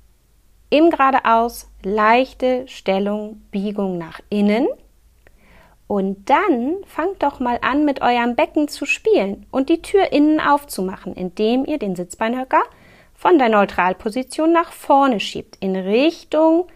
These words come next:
des inneren Vorderbeines des Pferdes oder in Richtung eures Knies. Ja, auf der rechten Hand hatten wir das eben als zwei Uhr auf dem Ziffernblatt beschrieben. Und dann schaut mal, ob euer Pferd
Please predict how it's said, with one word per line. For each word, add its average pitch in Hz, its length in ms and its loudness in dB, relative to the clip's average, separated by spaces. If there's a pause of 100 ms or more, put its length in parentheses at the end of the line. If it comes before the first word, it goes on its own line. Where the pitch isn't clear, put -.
(520)
des 180 200 -8
inneren 226 420 -4
Vorderbeines 226 800 0
des - 220 -14
Pferdes 180 420 -6
oder 180 160 -8
in 165 120 -16
Richtung 202 420 -8
eures 185 400 -4
Knies. - 720 -2 (1040)
Ja, 196 220 -8
auf - 100 -8
der 175 140 -4
rechten 202 400 -2
Hand 247 320 -2
hatten 196 260 -4
wir 208 260 -2 (100)
das - 260 -6
eben 208 260 -2
als - 360 -12
zwei 214 640 0
Uhr 254 360 4
auf 185 120 0
dem 175 180 -8
Ziffernblatt 165 760 -8 (440)
beschrieben. - 720 -10 (400)
Und 254 200 0
dann 277 120 2
schaut - 460 -2
mal, 233 320 -2 (280)
ob 466 220 -2
euer 202 300 0
Pferd - 760 -8